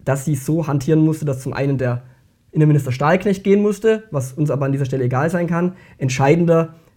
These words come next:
die C D U hat diese Abstimmung dann gar nicht erst ins Plenum gebracht. Die Gebührenerhöhung wurde gestoppt. Warum? Weil die A F D indirekt letztendlich das gestoppt hat. Also wenn man sich das anschaut, Thüringen, Erfolg,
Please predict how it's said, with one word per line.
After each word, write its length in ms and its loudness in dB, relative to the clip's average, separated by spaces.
die 60 -2
C 160 2
D 80 0
U 160 -2
hat 180 -2
diese 220 -2
Abstimmung 360 -4
dann 160 -4
gar 160 -2
nicht 120 -4
erst 340 -8
ins 120 -6
Plenum 300 4
gebracht. 440 0
Die 80 -2
Gebührenerhöhung 720 4
wurde 160 4
gestoppt. 420 -2
Warum? 440 4
Weil 140 0
die 100 0
A 160 -2
F 140 -4
D 160 2
indirekt 500 2
letztendlich 360 -2
das 120 -4
gestoppt 380 -2
hat. 220 -4
Also 240 2
wenn 100 2
man 180 2
sich 120 -4
das 120 -4
anschaut, 480 0
Thüringen, 440 2
Erfolg, 520 0